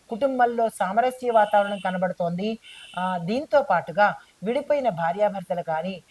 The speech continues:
విడిపోయిన కుటుంబాలు కానీ చక్కగా మళ్ళా కలిసే అవకాశాలు, మనస్పర్ధలు తొలగిపోయే అవకాశాలు, ఆ, ఒకరి మీద ఒకరికి ఉన్న మంచు తెరలు తొలగిపోయే అవకాశాలు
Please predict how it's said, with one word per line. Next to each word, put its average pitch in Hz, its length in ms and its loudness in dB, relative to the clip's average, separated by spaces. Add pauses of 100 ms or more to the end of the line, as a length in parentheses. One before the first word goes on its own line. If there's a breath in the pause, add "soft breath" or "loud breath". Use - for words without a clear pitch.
(200 soft breath)
విడిపోయిన 262 420 2
కుటుంబాలు 233 640 2
కానీ 185 440 -4 (1120)
చక్కగా 220 340 2
మళ్ళా 226 520 0 (140)
కలిసే 311 500 -4
అవకాశాలు, 196 760 0 (380 loud breath)
మనస్పర్ధలు 233 680 2
తొలగిపోయే 214 640 -2
అవకాశాలు, 180 800 -2 (400 soft breath)
ఆ, 185 200 0
ఒకరి 196 400 2
మీద 254 240 -2
ఒకరికి 202 480 -2
ఉన్న 190 340 -6 (320 loud breath)
మంచు 240 420 -2
తెరలు 220 600 2 (320)
తొలగిపోయే 196 580 -4
అవకాశాలు 185 760 -4